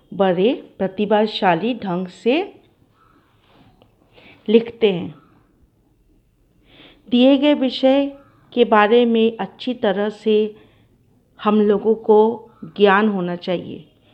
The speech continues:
कि हम लोग किस चीज़ पे निबंध लिखेंगे। लिखते समय ये ध्यान रखना चाहिए कि भाषा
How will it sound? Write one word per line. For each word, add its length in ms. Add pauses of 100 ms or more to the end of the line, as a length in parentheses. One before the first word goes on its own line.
(180)
कि 140
हम 200
लोग 400 (800)
किस 340
चीज़ 280 (240)
पे 140
निबंध 420
लिखेंगे। 540 (2250)
लिखते 320
समय 420
ये 120
ध्यान 340
रखना 260
चाहिए 280
कि 180
भाषा 640